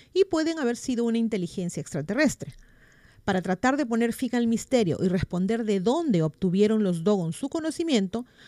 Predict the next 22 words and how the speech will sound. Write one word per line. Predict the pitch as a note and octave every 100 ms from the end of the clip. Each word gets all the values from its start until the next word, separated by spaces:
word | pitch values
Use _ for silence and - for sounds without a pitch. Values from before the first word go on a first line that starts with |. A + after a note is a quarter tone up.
| -
los | A3 -
críticos | A3+ A#3 C4+ C#4 A3
modernos | B3 A3+ A3+ A#3+
sugieren | - C4+ - A3+ G#3+ A3+
que | A3
los | G3 A3
etnólogos | F#3 G#3 A#3+ B3 B3 A#3
modernos | B3+ B3+ B3+ B3+ A3 G#3+
les | G3+
dieron | E3 G#3 A3 A3
este | C#4+ F4 A#3
conocimiento | - E3+ E3+ F#3 F#3 F#3+ F#3+
astronómico | - G#3 F#3 F#3 G#3+ A3+
a |
los | D3+ C#3+
Dogon. | D#3+ D#3 F#3 D3 _ - _ _ _ _
Sin | - - C#4 D#4+
embargo, | D#4 A3+ F3+ D#3 D#3+ G3+ _ _ _ _ _ _
como | F#3 F3
argumentan | E3+ E3+ F3+ F#3 F#3+
varios | F3+ G3+
autores, | A#3+ A3 A#3 G#3+ A3+